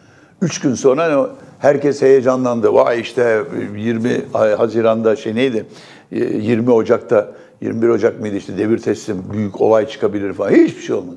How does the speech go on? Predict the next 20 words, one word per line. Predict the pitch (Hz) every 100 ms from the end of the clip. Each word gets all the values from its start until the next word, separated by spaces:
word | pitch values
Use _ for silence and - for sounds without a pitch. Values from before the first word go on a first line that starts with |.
| 92
Bitti. | 113 - 196 - - - - _ _ _
Niye? | 147 233 262 - - -
Çünkü | - 147 - - - -
bütün | - 320 -
Amerika'nın | 135 143 127 131 123 117
sağlığı, | 101 - 120 117 120 117
saadeti, | 107 120 120 113 113 123 104 - - - -
efendim, | 113 120 113 110 113 104 107 98
dirliği, | 117 113 117 98
düzenliği | 107 113 110 110 104
için | 92 110 95 117
bir | 311
bastırdılar, | 190 - - 147 151 208 - - - -
olay | 131 139 160
bitiverdi. | - - 98 80 - _ _ _ _ _ _ _ _ _ _ _ _ -
Kendi | 127 120 143
içinde | 254 - 113 101
son | - 113 120
derece | 107 101 101
demokrattır, | 101 92 - - -